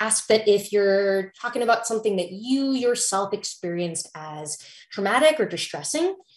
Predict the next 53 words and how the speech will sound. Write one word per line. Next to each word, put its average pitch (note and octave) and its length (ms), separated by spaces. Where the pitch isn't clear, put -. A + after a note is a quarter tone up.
we D4+ 60
just D#4+ 240
ask C#4+ 280
that D4 160
you A#3+ 400
give A3 220
a G#3 160
content D3+ 640
warning D3 400
first - 400
so D#3+ 80
that D#3+ 160
others A3+ 300
can A3+ 300
listen F3+ 440
with E3+ 140
informed E3 580
consent - 640
versus G#3 680
leaving C4 360
for E3 180
a D3 80
minute C#3 240
or - 60
so. - 260
We - 60
just - 180
ask - 160
that - 100
you E3+ 80
keep - 240
those E3 220
comments - 480
brief, E4+ 500
and D#3+ 240
we E3+ 140
will E3 180
type E3+ 300
in D3+ 100
the D3 60
chat - 340
when F#3 100
that E3+ 180
co-, - 140
topic E3+ 320
is E3 120
over - 360
so - 140
that - 160
people - 220
can F3+ 120
come F#3+ 140
back. - 260